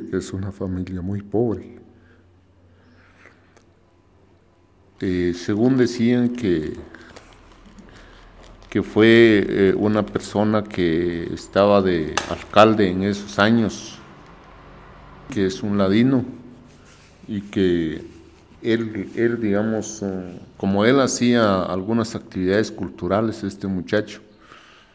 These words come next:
y tuvieron algunas contradicciones con él, con el alcalde de ese tiempo. Y según dicen que él fue, pues,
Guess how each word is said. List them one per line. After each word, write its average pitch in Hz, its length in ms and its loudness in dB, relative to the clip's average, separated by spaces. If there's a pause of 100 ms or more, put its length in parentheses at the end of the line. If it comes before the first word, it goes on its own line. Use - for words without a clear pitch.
(340)
y 95 120 -6
tuvieron 95 580 0
algunas 98 400 -2
contradicciones 85 1000 -6
con 80 260 -6
él, 113 240 -2 (300)
con 82 180 -10
el 78 340 -12
alcalde 95 500 -4
de 85 80 -4
ese - 160 -16
tiempo. 113 360 -4 (1300)
Y 92 380 0
según 120 380 0
dicen 123 360 2
que 76 300 -8
él 87 140 -6
fue, 92 200 -6
pues, 92 320 -10